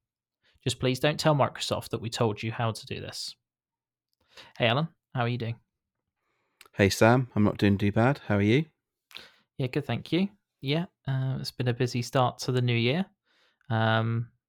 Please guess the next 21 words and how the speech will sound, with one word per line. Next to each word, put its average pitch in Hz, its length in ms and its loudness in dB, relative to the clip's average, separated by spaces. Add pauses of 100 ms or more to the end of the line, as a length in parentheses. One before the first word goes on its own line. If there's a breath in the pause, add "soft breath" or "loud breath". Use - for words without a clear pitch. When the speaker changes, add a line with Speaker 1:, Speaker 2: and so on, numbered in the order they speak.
Speaker 1:
it's, 113 220 -10
I 113 180 -6
think 113 200 -6
we're, 110 360 -2
we're 117 80 -4
back 113 280 -2
onto 117 240 -2
our 117 160 4
upload 117 280 -4
schedule, 131 400 -4
which - 260 -8
is, - 380 -6
yeah, 110 160 -4 (100)
really 120 160 0
positive. - 480 -6 (1600 soft breath)
Speaker 2:
Yeah, 95 200 2
definitely. 95 420 4
Yeah, 95 180 4
it's - 140 -4
good - 220 2
to 98 240 6